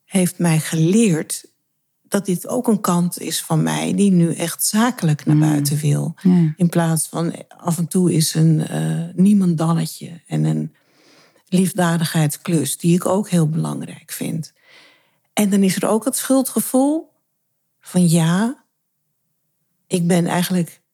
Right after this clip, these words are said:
Speaker 1: soort van blij met deze ervaring, omdat ik nu deze kant van mezelf heb leren kennen. Maar ik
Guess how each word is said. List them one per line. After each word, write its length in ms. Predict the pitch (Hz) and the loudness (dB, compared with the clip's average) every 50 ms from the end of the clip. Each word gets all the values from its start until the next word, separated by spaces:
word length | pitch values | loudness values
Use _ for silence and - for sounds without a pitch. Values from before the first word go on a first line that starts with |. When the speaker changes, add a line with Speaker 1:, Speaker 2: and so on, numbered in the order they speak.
| _ _ | _ _
Speaker 1:
soort 360 | - - - - 202 190 170 | -10 -6 -2 0 0 0 -2
van 440 | - - 175 165 156 151 165 175 156 - | -2 -2 0 0 0 0 -2 -6 -8 -4
blij 500 | - 185 170 160 156 165 180 220 262 285 | 0 2 2 4 2 2 2 2 2 2
met 180 | 294 240 214 185 | 2 2 0 2
deze 320 | 180 180 180 175 170 - | 2 2 2 2 2 0
ervaring, 600 | - - 156 151 - 175 175 185 208 226 254 247 | -4 -6 -8 -6 -2 -2 -2 0 2 2 2 4
omdat 240 | 247 226 214 220 196 | 4 2 2 0 -2
ik 100 | 202 185 | -2 0
nu 220 | 208 202 202 190 175 | 2 2 2 2 2
deze 360 | 170 202 208 220 214 - 208 | 0 2 2 2 0 0 -2
kant 280 | - - 262 277 262 - | -2 0 0 0 0 -2
van 200 | - - 170 160 | -2 0 2 2
mezelf 380 | 151 147 - 147 143 147 143 | 2 2 2 2 0 0 -2
heb 140 | - 160 - | -4 -8 -8
leren 260 | - 147 143 151 151 | -4 -2 -2 -2 -2
kennen. 380 | 147 - 143 147 147 156 156 156 _ _ _ _ _ _ _ _ | -4 -2 -2 -2 -2 -2 -4 -8 _ _ _ _ _ _ _ _
Maar 100 | - 165 | -2 0
ik 120 | 175 165 | 0 -2